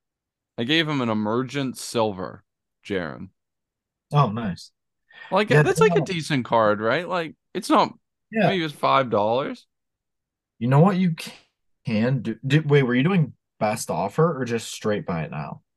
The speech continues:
Speaker 1: Best offer.
Speaker 2: Oh, okay. 'Cause did you know for buy it nows, you can make it so they can't buy it now unless they pay?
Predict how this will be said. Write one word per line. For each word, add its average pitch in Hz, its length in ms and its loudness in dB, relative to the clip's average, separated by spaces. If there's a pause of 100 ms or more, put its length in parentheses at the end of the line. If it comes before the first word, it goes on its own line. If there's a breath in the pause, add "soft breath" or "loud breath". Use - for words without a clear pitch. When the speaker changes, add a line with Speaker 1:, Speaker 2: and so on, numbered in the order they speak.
(240)
Speaker 1:
Best 156 340 -2
offer. 175 560 -2 (1200)
Speaker 2:
Oh, 123 580 6
okay. 95 280 -4 (540 soft breath)
'Cause 151 200 4
did 131 300 0
you 180 80 6
know 131 260 6
for 139 180 -4
buy 104 280 0
it 101 120 -6
nows, 95 560 -8 (920)
you 123 180 2
can 113 200 2
make 98 260 2
it 101 160 -4
so 120 140 0
they 101 160 2
can't 95 480 -6 (480)
buy 101 240 2
it 76 80 -4
now 90 320 -2
unless 87 260 -6
they 78 140 -8
pay? - 400 -16